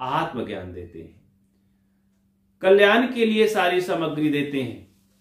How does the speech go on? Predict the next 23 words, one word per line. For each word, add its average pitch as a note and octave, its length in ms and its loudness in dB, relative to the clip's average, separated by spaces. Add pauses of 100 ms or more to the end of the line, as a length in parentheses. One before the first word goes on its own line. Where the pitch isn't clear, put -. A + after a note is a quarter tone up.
(260)
ऐसा F3+ 300 0
अनुशासन D#3+ 720 -2
देते D#3 260 -4
हैं, D3 220 -2
अनुशासित D#3 580 -4
करते C#3 320 -6
हैं D3+ 500 -10 (340)
कि C#3+ 80 -8
हम D3+ 220 -4
स्वयं D#3+ 440 -4
उसका C3+ 380 -12
अनुभव A2 500 -12
करते F2+ 360 -18
हैं, E2+ 140 -20
वो D3 80 -10
अनुभूत E3 680 -2
विषय A2+ 300 -8
है। - 200 -20 (640)
तो - 60 -8
अनुभव G#3 500 2
कराते C3+ 460 0
हैं - 180 -14
वे, - 160 -18